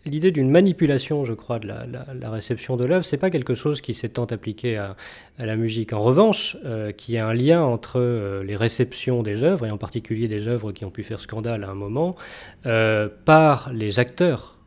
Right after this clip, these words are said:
principaux de la musique, ça, je crois que c'est quelque chose de, de réel et d'extrêmement important, qui n'est pas si facile à comprendre, qui a, qui, qu'on a besoin d'étudier, euh, et qu'on a besoin d'étudier pour, euh, essayer de comprendre ce qui fait que, euh,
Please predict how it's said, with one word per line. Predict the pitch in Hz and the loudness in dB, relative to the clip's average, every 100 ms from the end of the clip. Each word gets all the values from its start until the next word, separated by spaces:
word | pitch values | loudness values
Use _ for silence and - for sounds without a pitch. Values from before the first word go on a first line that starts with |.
| _ | _
principaux | - 110 123 113 | -10 -8 -8 -6
de | 113 | -6
la | 104 | -6
musique, | 107 131 190 | -6 -4 -4
ça, | - 180 190 | -2 0 0
je | 120 | 0
crois | 117 151 | -4 -4
que | 131 | -4
c'est | - | -8
quelque | - 104 110 | -8 -8 -8
chose | - 139 117 | -4 -4 -4
de, | 104 101 101 104 - - - - 117 - | -8 -8 -8 -10 -14 -14 -16 -16 -18 -18
de | 113 | -18
réel | 101 110 147 214 110 - - - - _ - | -10 -2 -2 -2 -6 -12 -20 -20 -20 _ 2
et | 156 147 | 4 4
d'extrêmement | 120 - - 120 113 | 2 -4 -2 0 0
important, | 110 117 104 - 185 208 214 - - - - _ | -2 -4 -6 0 0 0 -4 -12 -20 -20 -20 _
qui | - 131 | 0 2
n'est | 151 | 6
pas | 185 | 4
si | - | 2
facile | 147 135 147 | 0 0 2
à | 135 | 0
comprendre, | 135 - 107 104 101 | -2 -4 -8 -8 -12
qui | - | -10
a, | 107 | -10
qui, | 101 - 107 110 | -10 -12 -10 -10
qu'on | - 113 | -8 -6
a | |
besoin | 110 120 143 | -2 0 2
d'étudier, | 135 123 123 123 170 214 - - - - - | 0 0 -4 -2 -2 -2 -6 -18 -20 -12 -4
euh, | 117 117 117 117 117 131 | 0 2 2 2 0 0
et | 127 | -2
qu'on | 120 | 0
a | 123 | 2
besoin | 123 147 156 | 4 6 6
d'étudier | 131 - 127 180 | 4 0 2 4
pour, | 196 - 139 113 | 4 0 -2 0
euh, | 110 107 107 107 107 | -2 -4 -6 -6 -8
essayer | - - 127 131 | -8 -6 0 2
de | 120 | 2
comprendre | 113 120 185 | 0 0 -2
ce | 170 | 0
qui | 123 | -4
fait | - 170 | -2 -2
que, | 175 117 | -2 -4
euh, | 110 107 - 113 | -4 -4 -6 -8